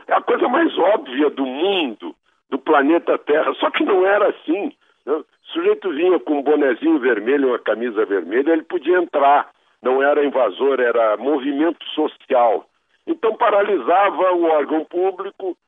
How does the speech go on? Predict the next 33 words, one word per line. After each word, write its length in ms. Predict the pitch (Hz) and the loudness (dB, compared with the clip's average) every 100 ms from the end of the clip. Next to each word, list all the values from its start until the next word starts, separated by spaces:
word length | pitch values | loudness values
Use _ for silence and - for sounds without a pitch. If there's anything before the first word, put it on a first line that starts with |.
| _ | _
né, 120 | 127 | -2
impedia 500 | 160 156 160 123 156 | -2 -2 -8 -4 -2
que 120 | 170 135 | -2 -6
os 80 | |
funcionários 640 | - 139 - 139 131 117 95 | -6 -6 -2 -2 0 -2 -4
trabalhassem, 760 | 143 143 156 160 170 - 156 - _ | -4 2 4 4 2 0 -8 -10 _
impedia 640 | - 185 170 170 123 156 165 | -4 -4 -2 -8 -4 0 0
que 100 | 156 | 0
o 80 | 143 | 2
órgão 380 | 147 131 139 | 2 2 -2
público 400 | 120 143 127 - - | -2 -4 -4 -10 -6
prestasse 760 | - 147 - - 156 - - - | -2 -2 -2 0 0 0 -8 -4
serviços 600 | 139 123 131 135 - 101 - | -2 0 -2 -6 -8 -20 -12
públicos 460 | - 139 - - 107 | -4 -4 -4 -10 -4
ao 120 | 117 | -4
cidadão 680 | - 123 113 101 - 123 120 - - - _ - | -4 -4 0 0 2 2 2 -6 -20 -20 _ -6
e 120 | 110 | 0
ao, 300 | 104 98 95 | 2 0 -4
e 160 | 101 104 | -6 -2
ao 380 | 101 95 87 76 - | 0 -2 -4 -10 -18
contribuinte, 840 | - 113 - 110 107 127 175 - - - | -4 -4 -2 -6 -2 0 -2 -6 -18 -6
né? 160 | 131 - _ | -6 -6 _
Agora 320 | - 120 196 220 | -4 2 4 6
não, 300 | 202 151 113 | 6 4 4
agora 300 | 107 160 170 | 2 2 2
tá 140 | 175 | 2
lá 140 | 170 | 2
bem 200 | 165 175 | 2 0
claro. 380 | 180 151 139 101 - | -2 0 0 0 -2
Chame 200 | 165 180 | -2 -2
a 60 | 180 | -2
Polícia 400 | - 151 - 135 | -2 -2 -2 -8
Estadual, 720 | - 127 98 101 117 165 - | -4 -4 0 0 2 2 -2